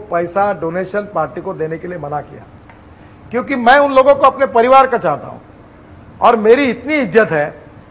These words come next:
कि अगर वो अच्छे स्थिति में आएंगे तो वो मुझे कहेंगे, "आप बताओ हमको क्या करना है, वो करेंगे।"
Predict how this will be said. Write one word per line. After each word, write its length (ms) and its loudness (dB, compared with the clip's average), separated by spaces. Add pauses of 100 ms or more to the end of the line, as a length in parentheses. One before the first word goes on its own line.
(100)
कि 100 0
अगर 160 4
वो 60 8
अच्छे 320 4
स्थिति 320 -4
में 100 2
आएंगे 400 2 (460)
तो 60 -4
वो 120 2
मुझे 260 2
कहेंगे, 320 0
"आप 280 4
बताओ 360 2
हमको 240 0
क्या 200 2
करना 260 -8
है, 60 -6
वो 120 -6
करेंगे।" 380 -14